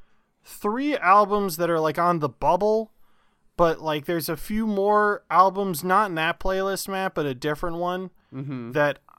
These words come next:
Speaker 1: that, like, I wanna listen to first. Um, so there's the, we're, we're percolating. Uh, this week, this week, by the end of this week, we're gonna have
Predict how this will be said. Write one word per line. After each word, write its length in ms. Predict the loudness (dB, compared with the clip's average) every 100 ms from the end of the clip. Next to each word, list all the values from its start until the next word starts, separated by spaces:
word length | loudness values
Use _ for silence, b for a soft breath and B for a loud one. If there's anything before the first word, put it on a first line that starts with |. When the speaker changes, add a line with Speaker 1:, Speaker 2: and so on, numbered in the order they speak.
| _ -16
Speaker 1:
that, 300 | -6 -4 -4
like, 220 | -8 -8
I 80 | -8
wanna 300 | -2 -2 0
listen 320 | -2 -4 -6 -8
to 200 | -6 -6
first. 800 | -4 0 0 0 -4 -8 -12 -20 _ _ _ _ _ -8
Um, 560 | -4 -2 -4 -8 -16 _ _ _ _ -20 -20 -20 -14
so 320 | -4 0 0
there's 400 | 2 0 0 -6
the, 300 | -2 -2 -2
we're, 200 | 0 0 2
we're 160 | 0
percolating. 720 | 2 4 4 4 2 2 -2 -4
Uh, 120 | -2 0
this 320 | 2 2 2
week, 440 | 2 0 -2 -18 _ _
this 340 | -8 -4 -2 -2
week, 340 | -4 -4 -6
by 160 | -6 -6
the 100 | -4
end 120 | -6
of 100 | -2
this 260 | -2 -2 -2
week, 540 | -4 -4 -6 -12 -20 _ _ _ _ _ _ _ _ -16
we're 100 | -8
gonna 360 | -2 0 0
have 760 | -2 -2 0 0 -2 -6 -16 -14